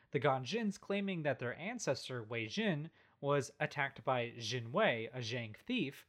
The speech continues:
during a redemption rit-, ritual, while the Zhangs say that Jin Wei was just trying to help.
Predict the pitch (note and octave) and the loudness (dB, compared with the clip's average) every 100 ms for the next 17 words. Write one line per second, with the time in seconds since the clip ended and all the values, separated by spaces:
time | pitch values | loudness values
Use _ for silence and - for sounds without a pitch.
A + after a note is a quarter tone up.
0 | _ _ C#3 C#3 C3 C3 C#3+ C#3 B2 A#2 | _ _ 0 2 4 2 -6 -6 -4 -4
1 | B2 A#2 A2 A2 - A#2 A#2 A#2+ D3 - | -6 -4 -4 -2 -4 -4 -6 -8 -8 -4
2 | G#3+ G#3+ B2+ E2 D2+ - _ _ - - | 0 0 0 -6 -10 -16 _ _ -20 -20
3 | _ C#3+ D#3+ D3 B2 F3+ A#3 G3+ C3 - | _ 8 10 8 4 2 2 0 -2 -2
4 | C#3 B2+ A#2 B2+ B2+ B2+ A#2+ G#3+ F#3 D#3+ | -2 0 -2 -4 -4 -2 2 6 6 4
5 | C#3 D#3 F#3+ - F3+ D3 A2+ - | 0 0 -2 2 0 2 -4 -8